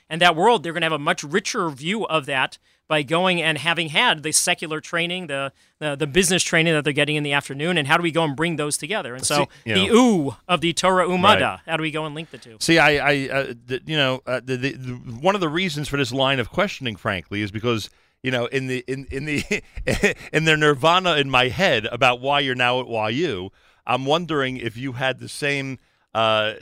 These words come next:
Speaker 2: type of, um, uh, of, um, epiphany that some of us have, that yeshiva, that we must have a strong yeshiva university in our community. I said to you earlier off the air that I'm supporting four different colleges,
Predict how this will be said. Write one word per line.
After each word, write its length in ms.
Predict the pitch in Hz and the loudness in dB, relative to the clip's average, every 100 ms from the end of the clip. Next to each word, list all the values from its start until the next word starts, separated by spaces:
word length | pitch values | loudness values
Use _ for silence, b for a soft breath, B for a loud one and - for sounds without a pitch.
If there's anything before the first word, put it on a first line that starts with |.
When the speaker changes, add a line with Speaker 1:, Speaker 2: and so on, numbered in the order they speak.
| 104 | -12
Speaker 2:
type 380 | - 139 131 | -2 -2 -2
of, 280 | 120 107 98 | -4 -6 -2
um, 460 | 104 101 95 98 92 - B B - | 2 2 2 -4 -10 -14 B B -2
uh, 540 | 98 95 92 92 92 | 2 4 4 2 -2
of, 340 | - 98 85 82 | -4 -4 -4 -2
um, 560 | 95 90 87 87 87 82 _ _ _ _ _ _ _ _ - b b | 2 2 0 -4 -6 -8 _ _ _ _ _ _ _ _ -20 b b
epiphany 760 | 101 - 185 - 123 87 85 92 | 0 2 2 0 -2 -2 -4 -6
that 200 | 107 101 | -6 -6
some 240 | - 180 | -4 -2
of 120 | 185 110 | -2 -2
us 180 | 95 | -4
have, 420 | - 92 78 87 _ _ _ _ _ | -6 -6 -6 -10 _ _ _ _ _
that 220 | 120 123 123 | -2 -2 -2
yeshiva, 400 | 131 - 190 143 | -6 -6 -8 -2
that 140 | 139 | -2
we 120 | 143 | 0
must 400 | 147 151 180 - - | -2 0 -2 -2 -8
have 200 | 156 135 | -6 -4
a 100 | 123 | -4
strong 640 | - - 135 127 131 123 | -6 -8 -2 0 0 -2
yeshiva 360 | 113 - 117 107 | -6 -6 -6 -4
university 760 | 107 101 98 98 - 80 78 | -4 -2 -2 -4 -6 -12 -10
in 120 | 104 101 | -6 -6
our 220 | 90 90 | -4 -6
community. 440 | - 98 85 76 | -6 -6 -6 -6
I 100 | 87 | -6
said 220 | 98 127 110 | -4 -6 -8
to 80 | |
you 60 | 113 | -6
earlier 300 | 107 107 104 | -4 -2 -2
off 140 | 98 | -4
the 160 | - 104 | -4 -4
air 120 | 107 | -2
that 80 | 107 | -2
I'm 100 | 98 | -4
supporting 420 | - - 120 104 | -6 -6 -6 -6
four 200 | 92 117 | -6 -8
different 280 | 101 95 98 | -8 -10 -8
colleges, 540 | 135 131 92 78 67 | -2 -2 -2 -8 -16